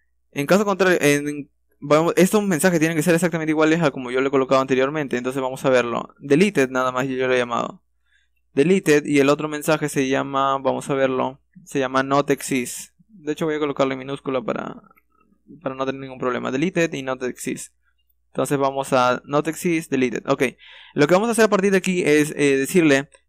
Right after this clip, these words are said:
que si obtiene estos mensajes, pues todo ha ido bien. Entonces que le envíe res punto json un success true y que le envíe el mensaje ya para que vea si su campo ha sido actualizado o en caso contrario no existe.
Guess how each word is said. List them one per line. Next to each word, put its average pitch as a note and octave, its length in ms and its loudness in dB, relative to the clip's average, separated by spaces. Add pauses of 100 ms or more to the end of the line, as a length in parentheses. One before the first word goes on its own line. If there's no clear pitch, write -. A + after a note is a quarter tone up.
(100)
que C#3+ 140 2
si - 140 0
obtiene G#3 280 0
estos G3+ 320 0
mensajes, C#3+ 640 0 (380)
pues C#3 220 -2
todo D#3 160 6
ha D#3+ 60 8
ido D#3+ 140 6
bien. D#3 200 4
Entonces C3+ 260 -2
que C#3+ 140 2
le C3 60 0
envíe D3 280 4
res C#3 220 2
punto D3+ 260 -6
json C#3+ 500 0 (840)
un C3+ 420 -8
success D3 460 -2
true D3+ 400 0 (280)
y C#3+ 160 -4
que C#3+ 120 -2
le C3+ 60 0
envíe C#3 160 2
el D3+ 100 2
mensaje C#3+ 400 0
ya B2+ 360 4
para B2 180 2
que B2 140 -2
vea B2+ 460 2
si A2+ 420 -8
su A#2+ 180 -12
campo C3 300 -2
ha B2 60 2
sido C3 160 -2
actualizado D3 580 2
o A#2+ 300 2
en A2+ 60 -14
caso C3 180 0
contrario B2+ 280 2
no B2 80 -8
existe. - 460 -8